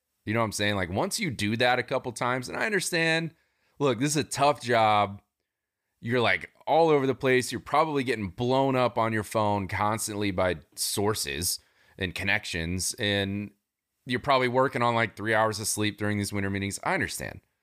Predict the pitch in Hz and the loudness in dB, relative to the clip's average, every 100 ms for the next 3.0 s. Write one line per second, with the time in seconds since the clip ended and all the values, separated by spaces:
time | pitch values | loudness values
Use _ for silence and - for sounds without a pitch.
0 | _ _ - 170 175 160 92 69 57 - | _ _ -4 -2 -2 -4 -2 -2 -4 -10
1 | _ - 117 110 120 113 110 139 113 98 | _ -4 -2 0 0 0 0 0 2 4
2 | 90 85 80 _ _ 107 117 87 60 - | 4 2 -4 _ _ -2 0 0 -4 -10